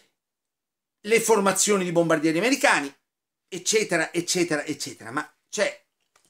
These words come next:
c'è, scusate, scusate, scusate, scusate. Paragonare il centonove, il, il Messerschmitt centonove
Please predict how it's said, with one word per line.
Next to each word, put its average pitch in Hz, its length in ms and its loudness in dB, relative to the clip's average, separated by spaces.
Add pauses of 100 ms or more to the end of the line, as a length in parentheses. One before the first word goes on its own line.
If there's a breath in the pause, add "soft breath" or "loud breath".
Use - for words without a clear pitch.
(160)
c'è, - 220 -18
scusate, - 720 -10
scusate, 123 600 -14
scusate, - 520 -20 (280)
scusate. - 460 -20 (400 soft breath)
Paragonare 233 680 0
il 185 180 -10
centonove, 160 800 2 (760)
il, 196 340 -4
il 180 120 -2
Messerschmitt 208 460 2
centonove 135 500 -6